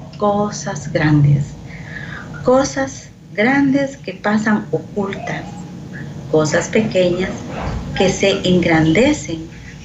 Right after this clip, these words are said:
al ritmo del cincel y la sierra. En Nazaret,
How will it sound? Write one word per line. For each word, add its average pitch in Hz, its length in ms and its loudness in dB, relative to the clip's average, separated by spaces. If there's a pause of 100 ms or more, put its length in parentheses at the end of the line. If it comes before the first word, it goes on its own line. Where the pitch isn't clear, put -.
(120)
al 165 180 -2
ritmo 247 640 2 (480)
del 170 240 0
cincel 151 680 2 (800)
y 196 80 0
la 165 140 0
sierra. 143 500 2 (1400)
En 190 160 4
Nazaret, 185 580 4